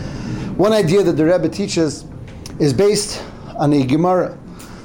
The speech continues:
The Gemara says, why, what was one of the reasons that Jerusalem was destroyed, that the Beis Hamikdash was destroyed? Says the Gemara, because the Jewish people learned Torah, studied Torah, without making the bracha beforehand.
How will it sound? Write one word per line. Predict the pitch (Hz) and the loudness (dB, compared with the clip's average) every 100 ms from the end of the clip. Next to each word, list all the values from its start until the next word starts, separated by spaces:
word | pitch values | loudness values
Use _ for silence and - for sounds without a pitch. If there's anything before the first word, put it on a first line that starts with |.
| - | -8
The | - | -2
Gemara | 131 180 180 | 2 4 2
says, | 175 190 180 165 131 - - | 4 4 4 2 -2 -8 -10
why, | 131 156 175 180 | 0 2 4 2
what | 170 147 170 | 0 0 2
was | 165 135 | 4 4
one | 170 | 2
of | 139 | 2
the | |
reasons | 135 175 160 160 151 139 - - - - - - | 2 2 2 2 2 0 -4 -12 -12 -12 -12 -6
that | 127 147 156 | 0 2 2
Jerusalem | 117 151 190 - 170 170 156 | 2 2 2 2 2 2 4
was | 147 120 | 2 0
destroyed, | 135 - 160 143 120 | -4 0 2 2 0
that | 110 | -2
the | 113 | -4
Beis | 120 143 | -2 2
Hamikdash | 143 175 156 120 | 2 2 0 0
was | 123 104 | 0 0
destroyed? | 107 - 202 170 143 - - - - | -2 2 4 4 2 -4 -14 -14 -10
Says | - 156 139 | -2 0 2
the | 147 | 2
Gemara, | 156 190 190 | 4 4 4
because | 156 151 175 147 | 2 0 0 0
the | 139 | 0
Jewish | 190 190 | 0 0
people | - 196 175 | -2 0 2
learned | 156 185 - - - | 2 2 0 -6 -4
Torah, | 190 196 156 | 2 4 2
studied | - 214 202 139 | 2 0 0 2
Torah, | 131 123 131 | 2 2 2
without | - 131 170 170 | 0 0 2 2
making | 156 160 151 135 | 2 2 0 2
the | |
bracha | 127 117 160 92 131 110 | 2 2 2 2 0 0
beforehand. | 117 - 113 107 98 | -4 -2 -4 -4 -8